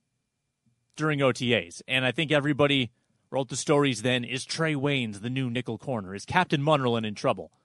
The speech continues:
Well, no, that's just a way of teaching the players about the game. Put 'em in different positions. Mike Zimmer wants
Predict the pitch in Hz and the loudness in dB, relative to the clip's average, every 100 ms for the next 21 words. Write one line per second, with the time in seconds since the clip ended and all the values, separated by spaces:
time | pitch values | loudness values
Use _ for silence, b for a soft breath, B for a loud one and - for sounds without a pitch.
0 | _ _ _ _ _ _ _ - 113 143 | _ _ _ _ _ _ _ -6 0 2
1 | 151 156 - 247 214 185 151 156 156 156 | 6 4 2 -4 2 2 4 4 4 2
2 | - 123 120 117 - _ _ _ _ _ | 0 2 4 2 -4 _ _ _ _ _
3 | _ - 180 175 185 180 131 - 151 151 | _ -4 -4 0 0 0 -6 0 2 2
4 | 131 123 120 117 - 107 98 82 _ _ | 0 0 0 -4 -8 -8 -8 -12 _ _
5 | _ _ _ - 180 214 175 165 165 156 | _ _ _ 0 2 4 0 -2 -4 -2
6 | 123 135 98 - - _ _ _ _ 131 | 0 -2 -4 -14 -20 _ _ _ _ 0
7 | 180 233 214 180 151 160 160 - - | 4 4 6 4 4 2 0 -6 -16